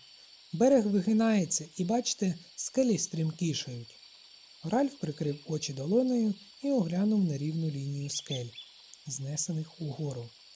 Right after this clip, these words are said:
З цієї частини узбережжя, здавалося, було найближче до вершини гори.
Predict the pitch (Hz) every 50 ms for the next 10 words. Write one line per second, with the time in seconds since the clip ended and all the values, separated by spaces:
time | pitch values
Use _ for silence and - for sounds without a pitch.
0 | - - - - - - - - - - - - 208 220 247 254 240 226 208 -
1 | 208 196 - - 226 214 208 202 185 180 170 165 160 185 208 262 277 269 214 -
2 | 151 127 123 127 139 156 202 254 269 254 247 220 - 220 196 185 196 190 190 180
3 | 160 143 139 131 123 131 139 170 202 - - - 196 151 143 131 127 123 - -
4 | - 143 139 143 135 120 135 139 131 127 120